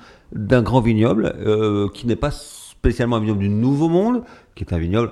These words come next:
ancestral, qui est un vignoble qui a été, euh, euh, développé au dix-sept, au dix-huit, au dix-neuvième siècle, et qui, finalement, aujourd'hui, arrive à son apogée, parce qu'il s'est aussi un peu stabilisé politiquement.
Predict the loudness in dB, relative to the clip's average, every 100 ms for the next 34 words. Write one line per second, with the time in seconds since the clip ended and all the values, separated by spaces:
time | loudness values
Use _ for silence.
0 | -6 -10 -10 -12 -6 -4 -2 -4 -6 -6
1 | 0 0 0 0 -2 0 2 2 0 -8
2 | -20 -16 -6 -4 -2 -2 -2 -4 -6 -6
3 | -2 4 6 6 4 6 6 6 6 2
4 | -2 -2 -2 -2 -2 -4 -2 -4 -2 -2
5 | -2 -2 -2 -4 -2 0 0 0 -2 0
6 | -2 -2 -6 -8 -20 -12 -6 -2 -2 -2
7 | -4 -2 -2 2 2 2 0 -2 -4 -6
8 | -4 -6 -6 -6 -8 -8 -6 -6 -6 -6
9 | -4 -4 -4 -6 -8 _ -20 -10 -4 -2
10 | 0 -2 0 0 -2 -8 -6 -6 -6 -10
11 | -10